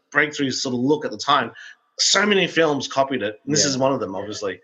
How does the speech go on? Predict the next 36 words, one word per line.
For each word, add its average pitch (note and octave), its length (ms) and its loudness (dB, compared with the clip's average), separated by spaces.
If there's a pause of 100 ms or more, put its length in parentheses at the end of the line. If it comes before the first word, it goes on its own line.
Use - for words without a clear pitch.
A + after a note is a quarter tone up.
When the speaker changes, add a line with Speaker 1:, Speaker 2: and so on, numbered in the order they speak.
(160)
Speaker 2:
Yes. B2 220 2
Speaker 1:
as C3 140 2
a B2 120 2
transformation C#3 880 2
effect. A2 500 -2 (600)
So B2 480 4
whenever D#3 340 4
a D3 100 4
character C#3+ 380 0
transforms, C3 760 0
even F#3 200 2
if C#3+ 100 0
you C#3 80 0
don't C3+ 160 0
really B2 240 2
need A2 220 2
it, F3+ 200 -4
like, A#2+ 200 0 (960)
this C#3+ 200 2
effect B2+ 420 0
was B2 220 -4
really A#2+ 260 0
prevalent A2+ 460 -6
in A#2 60 -10
the A#2 120 -2
eighties. G#2+ 380 0 (300)
The C3+ 60 -4
next G3 300 2
big D3 140 2
effect C3+ 360 0
that G#2+ 80 -4
was A2+ 160 -4
like D3+ 280 2
that G2+ 240 0
was A2 160 -8
morphing, A#2+ 480 -2